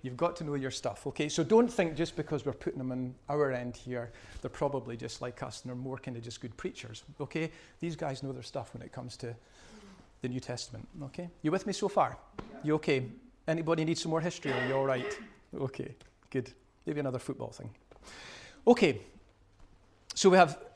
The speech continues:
Speaker 1: three essentials of the gospel. So when it, whenever we read the Bible and the gospel is mentioned,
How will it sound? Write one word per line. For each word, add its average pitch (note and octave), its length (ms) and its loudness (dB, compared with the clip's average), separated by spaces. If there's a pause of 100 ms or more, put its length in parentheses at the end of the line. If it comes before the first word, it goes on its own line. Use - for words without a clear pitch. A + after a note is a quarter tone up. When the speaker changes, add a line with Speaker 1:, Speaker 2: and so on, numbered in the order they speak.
Speaker 1:
three B3+ 240 4
essentials G3+ 400 4
of E3 80 0
the D#3+ 60 2
gospel. C#3+ 380 2
So D#3+ 140 -2
when F3 140 2
it, G#3+ 140 -2
whenever A#3 340 8
we G3+ 540 4 (500)
read F#3+ 220 6
the F3+ 80 4
Bible E3 380 6
and D3 100 -2
the C#3+ 40 -2
gospel F#3+ 380 6
is D#3 120 2
mentioned, D3+ 480 2